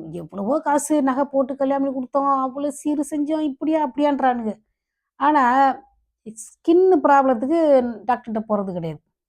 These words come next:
நல்லா கவனிச்சு பாருங்க, இந்த அம்மா அப்பா எவ்வளோ பாவம்ன்ட்டு. ஆனா பிள்ளைங்கள்லாம் பார்த்தா நடிகை மாதிரி இருக்குது. இன்னும் ரெண்டு, ரெண்டாவது விஷயம், பல் டாக்டர்கிட்ட ஒழுங்கா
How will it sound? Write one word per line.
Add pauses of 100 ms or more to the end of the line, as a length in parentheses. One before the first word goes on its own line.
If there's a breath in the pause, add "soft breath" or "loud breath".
(100)
நல்லா
கவனிச்சு
பாருங்க,
இந்த
அம்மா
அப்பா
எவ்வளோ
பாவம்ன்ட்டு. (540)
ஆனா
பிள்ளைங்கள்லாம்
பார்த்தா
நடிகை
மாதிரி
இருக்குது. (1040)
இன்னும்
ரெண்டு,
ரெண்டாவது
விஷயம், (520)
பல்
டாக்டர்கிட்ட
ஒழுங்கா